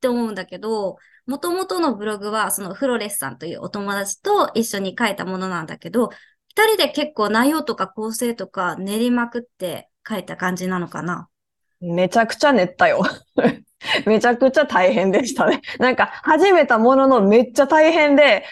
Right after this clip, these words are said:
Speaker 2: 途中で何回もサジを投げそうになった。<laughs>二人で。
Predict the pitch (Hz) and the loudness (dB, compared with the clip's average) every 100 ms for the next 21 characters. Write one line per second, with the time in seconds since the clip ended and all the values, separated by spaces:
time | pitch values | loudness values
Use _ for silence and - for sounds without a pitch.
0 | - 285 285 339 311 202 185 180 202 240 | 0 0 2 4 4 6 4 4 4 4
1 | 262 285 285 208 262 226 180 190 180 208 | 4 4 2 2 2 4 4 2 0 0
2 | 180 214 - - - - - 466 - _ | 0 -2 -6 -2 0 0 -4 -10 -10 _
3 | - - 190 190 170 | -4 2 2 4 2